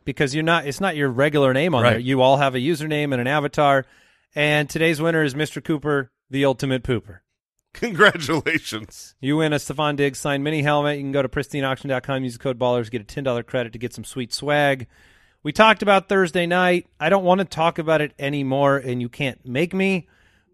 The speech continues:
Speaker 1: But if I was going to, I might mention six for eighty for Rashad Bateman,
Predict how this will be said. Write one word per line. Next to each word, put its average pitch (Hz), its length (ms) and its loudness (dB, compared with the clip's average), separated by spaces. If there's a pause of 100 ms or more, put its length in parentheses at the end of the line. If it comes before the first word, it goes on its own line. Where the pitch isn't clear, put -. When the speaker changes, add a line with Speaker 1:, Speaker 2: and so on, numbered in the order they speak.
(260)
Speaker 1:
But 143 460 8
if 143 220 2
I 135 100 4
was 165 400 6
going 170 280 2
to, 165 140 -2
I 143 60 0
might 143 180 0
mention 139 380 -4
six - 240 -8
for 139 140 -6
eighty 131 240 0
for 123 200 -4
Rashad 123 280 -2
Bateman, 120 400 -2